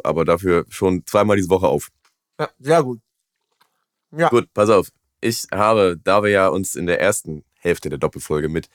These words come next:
Speaker 1: eher aktuelleren Sachen, was piept denn andauernd bei dir? Du schmatzt und piepst. Also, da wir jetzt ja mit, ähm, in der ersten Folge mit den aktuelleren Sachen aufwarteten,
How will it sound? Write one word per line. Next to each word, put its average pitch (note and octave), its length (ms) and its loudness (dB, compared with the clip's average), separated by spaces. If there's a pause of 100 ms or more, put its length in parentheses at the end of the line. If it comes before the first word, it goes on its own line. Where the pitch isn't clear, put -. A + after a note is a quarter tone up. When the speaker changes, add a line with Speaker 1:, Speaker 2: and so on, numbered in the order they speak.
(400)
Speaker 1:
eher F2+ 200 2
aktuelleren F#2 540 -2
Sachen, D#2+ 220 -4
was - 80 -2
piept - 240 -4
denn G#3+ 100 4
andauernd C3+ 300 4
bei A2+ 100 4
dir? G2+ 140 -2
Du F#2+ 80 -8
schmatzt - 400 -2
und D#3+ 80 -8
piepst. - 480 -8 (260)
Also, G#2 280 0 (320)
da G#2+ 180 2
wir B2 80 4
jetzt A#2+ 220 2
ja A#2 100 4
mit, A2+ 300 -2 (160)
ähm, F#2 500 -2
in F#2 120 -2
der F2 200 2
ersten A2+ 220 -2
Folge F#2+ 220 0
mit F#2 140 -4
den E2+ 280 -4
aktuelleren E2+ 640 -2
Sachen E2+ 320 -4
aufwarteten, F#2+ 1120 -4